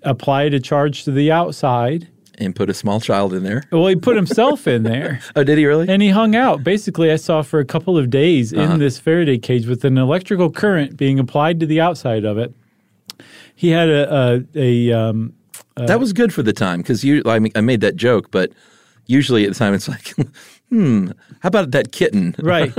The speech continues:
Speaker 2: <laughs>
Speaker 1: You
Speaker 2: That
Speaker 1: have no rights.
Speaker 2: Yeah, that cute bunny.
Speaker 1: Let me just exploit you.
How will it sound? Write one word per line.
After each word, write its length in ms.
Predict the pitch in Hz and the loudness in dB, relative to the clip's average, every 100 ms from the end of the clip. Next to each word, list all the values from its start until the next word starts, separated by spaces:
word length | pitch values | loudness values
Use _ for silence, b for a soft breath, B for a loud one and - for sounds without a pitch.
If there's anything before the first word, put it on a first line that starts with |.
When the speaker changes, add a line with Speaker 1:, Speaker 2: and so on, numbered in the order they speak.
| - | -4
Speaker 2:
<laughs> 200 | - 175 | 0 0
Speaker 1:
You 100 | 262 | 2
Speaker 2:
That 100 | 269 | 2
Speaker 1:
have 200 | 226 123 | 2 0
no 160 | 127 127 | 0 2
rights. 440 | 120 123 165 - | 2 2 0 0
Speaker 2:
Yeah, 100 | 170 | -2
that 340 | - 127 123 - | 2 2 0 0
cute 280 | 208 151 | -2 -2
bunny. 360 | 113 156 123 95 | 0 2 2 0
Speaker 1:
Let 160 | 175 202 | 0 2
me 140 | 220 | 2
just 280 | 165 208 - | 2 -2 -2
exploit 500 | 156 - - 208 208 | -4 -4 -2 2 2
you. 440 | 170 233 120 131 | 2 0 0 -2